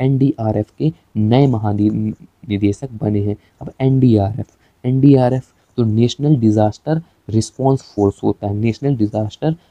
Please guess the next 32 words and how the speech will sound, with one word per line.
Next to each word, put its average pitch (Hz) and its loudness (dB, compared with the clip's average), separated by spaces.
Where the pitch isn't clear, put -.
Response 123 -4
Force, 104 0
इसकी 135 -2
स्थापना 123 -4
दो 127 2
हज़ार 113 -2
छः 131 -2
में 104 0
की 104 -4
गई 101 2
थी। 110 -6
इसकी - -8
स्थापना 117 -10
कब 117 -10
की 110 -2
गई 107 4
थी? 117 -6
दो 110 -2
हज़ार 104 -2
छः 120 -4
में। 127 0
और 131 -4
इसका - -4
भी 131 0
headquarter 110 -2
कहाँ 104 -2
है? 131 0
New 120 6
Delhi 104 0
में 104 -4
है 117 -6
इसका - -10